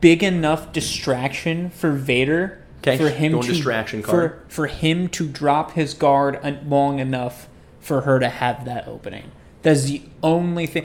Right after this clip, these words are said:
Speaker 1: 'cause I think
Speaker 2: Sure.
Speaker 1: she knows
Speaker 2: Sure.
Speaker 1: in a one-on-one fight, straight up, she's gonna lose.
Speaker 2: Mm-hmm.
Speaker 1: Like, and it's not even close. Like, I think, and I mean, <sighs> when she ended up doing her double cross, it failed miserably. Well, <sighs>
Speaker 2: Didn't go
Speaker 1: what,
Speaker 2: well.
Speaker 1: what were you, ugh.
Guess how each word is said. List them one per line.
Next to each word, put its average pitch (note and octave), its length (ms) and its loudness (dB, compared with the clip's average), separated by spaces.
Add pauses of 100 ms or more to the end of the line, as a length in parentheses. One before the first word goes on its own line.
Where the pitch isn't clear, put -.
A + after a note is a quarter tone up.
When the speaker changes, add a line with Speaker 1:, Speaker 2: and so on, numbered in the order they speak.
Speaker 1:
'cause E3 140 -4
I F3+ 80 8
think - 200 2
Speaker 2:
Sure. G2 80 4
Speaker 1:
she G3+ 140 0
knows F#3 600 0
Speaker 2:
Sure. G#2+ 160 -8
Speaker 1:
in D#3 160 2
a C#3 80 4
one-on-one D#3 580 4
fight, D#3+ 500 0
straight D3+ 380 4
up, E3+ 400 4
she's D3 240 2
gonna C3+ 280 4
lose. C#3 460 0
Speaker 2:
Mm-hmm. G#2+ 300 -12 (320)
Speaker 1:
Like, C3 320 0
and C#3+ 100 2
it's C3+ 140 2
not C#3+ 160 4
even B2+ 160 -2
close. C#3 720 0 (520)
Like, C#3+ 200 2
I C#3 80 0
think, D3+ 380 -2 (120)
and C#3+ 180 2
I C3 60 4
mean, B2+ 320 -2 (160)
<sighs> - 180 -8
when C#3+ 160 -2
she - 200 -4
ended C3+ 240 0
up - 240 -4
doing C3+ 240 4
her B2+ 80 -2
double A#2 240 -2
cross, A#2 420 -2
it A#2 140 -12
failed A2+ 400 -2
miserably. A#2 640 -4
Well, C3 120 -6 (240)
<sighs> - 260 -10
Speaker 2:
Didn't A2+ 200 0
go G2+ 80 4
Speaker 1:
what, - 240 6
Speaker 2:
well. B3 160 0
Speaker 1:
what - 160 -10
were A#3+ 60 -8
you, G#3+ 200 0 (180)
ugh. G#3+ 440 0